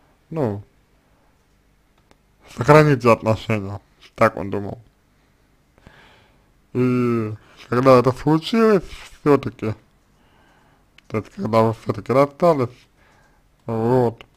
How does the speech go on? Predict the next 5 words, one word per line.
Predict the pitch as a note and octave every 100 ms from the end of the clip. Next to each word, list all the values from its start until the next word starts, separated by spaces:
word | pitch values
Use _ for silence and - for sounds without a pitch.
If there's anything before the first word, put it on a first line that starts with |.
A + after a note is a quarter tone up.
| _ _ _ _ _ _ _
то | A2+ A2+ A2+ A2 - -
он, | C3 C#3+ B2+ A2+ G#2 G#2 G#2 _ _ _ _ _ _
а, | G#2 G#2 G#2 G#2
ну | A2+ A2
вот, | G#2+